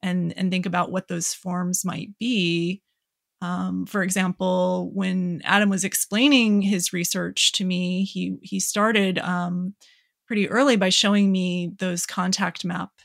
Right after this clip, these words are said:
visualizations. And the, the patterns in, in those contact maps reminded me of patterns,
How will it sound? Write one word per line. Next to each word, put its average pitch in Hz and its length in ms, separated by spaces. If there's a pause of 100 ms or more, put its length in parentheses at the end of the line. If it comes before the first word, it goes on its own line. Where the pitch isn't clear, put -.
(200)
visualizations. 180 1080
And 170 480 (500)
the, 185 400
the 185 100
patterns 208 840
in, 185 300
in 185 240
those 180 580
contact 302 400
maps 180 420
reminded 185 520
me 180 140
of 165 160
patterns, 175 720